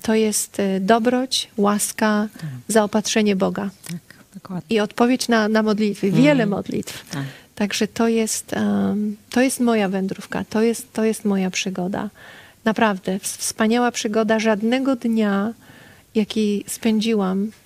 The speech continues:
Speaker 1: ucząc dzieci w domu, nie oddałabym
Speaker 2: Mm.
Speaker 1: za coś innego. Naprawdę.
Speaker 2: Mm.
Speaker 1: No, także tak, ale mówisz o tym, co zmieniłabym. Na pewno nie stresowałabym się i nie martwiłabym się,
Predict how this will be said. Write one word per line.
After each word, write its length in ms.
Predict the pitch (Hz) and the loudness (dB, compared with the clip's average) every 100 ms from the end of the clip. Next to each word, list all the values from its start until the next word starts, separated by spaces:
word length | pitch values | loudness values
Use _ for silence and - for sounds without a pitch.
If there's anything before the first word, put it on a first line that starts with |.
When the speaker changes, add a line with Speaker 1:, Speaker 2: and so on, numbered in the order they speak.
| - | -6
Speaker 1:
ucząc 340 | 226 - 220 214 | -6 -2 0 0
dzieci 340 | 196 208 214 | -2 -4 -4
w 60 | 196 | -2
domu, 280 | 202 202 | 0 2
nie 280 | 202 214 240 | 2 2 0
oddałabym 720 | - 220 196 196 190 196 175 202 | 0 0 2 2 0 -4 -2 0
Speaker 2:
Mm. 200 | 170 165 | 0 0
Speaker 1:
za 120 | 220 | 0
coś 260 | 170 214 202 | -2 -4 -2
innego. 460 | 196 208 214 226 208 - _ - 226 | -2 -2 -4 -8 -10 -20 _ -12 -6
Naprawdę. 600 | 202 - 190 - 196 208 - - - 151 | -6 -4 -4 -4 -6 -6 -12 -20 -10 -8
Speaker 2:
Mm. 100 | 135 - _ - - | -8 -12 _ -16 -4
Speaker 1:
No, 440 | 214 214 208 214 285 - | 0 2 2 0 -4 -4
także 300 | 240 226 233 | -2 -2 0
tak, 180 | 220 190 | -2 0
ale 300 | 208 208 208 | 0 0 0
mówisz 380 | 214 226 247 - | 0 0 0 -2
o 140 | - | -4
tym, 200 | 220 220 | -2 -2
co 160 | 214 233 | -2 -2
zmieniłabym. 640 | 220 220 202 190 190 202 208 | 0 0 2 0 0 0 0
Na 120 | 202 | 0
pewno 760 | 202 294 285 196 196 185 208 302 - - - - - - - _ | 0 0 0 0 -4 -2 -4 -6 -12 -20 -18 -16 -18 -20 -20 _
nie 480 | 220 226 226 226 220 | 2 4 4 4 2
stresowałabym 880 | 220 - 233 - 214 233 208 190 202 | -2 -2 -2 0 2 2 2 0 -2
się 380 | 196 - 190 202 | -2 0 0 0
i 140 | 208 214 | 0 2
nie 100 | 220 | 2
martwiłabym 800 | 220 - - 254 226 202 202 196 | 2 -2 -2 0 2 0 0 0
się, 400 | - 196 214 | -2 -2 -2